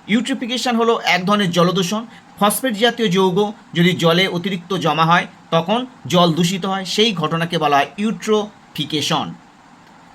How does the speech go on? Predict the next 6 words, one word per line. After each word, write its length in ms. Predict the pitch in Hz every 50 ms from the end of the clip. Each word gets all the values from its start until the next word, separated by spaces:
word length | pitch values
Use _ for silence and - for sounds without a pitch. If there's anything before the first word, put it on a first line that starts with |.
| - - - 143 175
নেক্সট, 240 | 214 233 - - - - - - - -
ছ 40 | - 208 214 220
নম্বরের 280 | 240 240 247 247 240 185 190
প্রশ্ন, 220 | 175 165 - 131 117 - - - - - - - - - - - - - - - - - - - - - - - - - - - 135 151 165
নাইট্রোজেন 600 | 180 180 202 233 220 - 285 294 233 277 294 294 269 -
স্থিতিকারী 600 | - - 220 214 175 247 226 233 214 190 151 113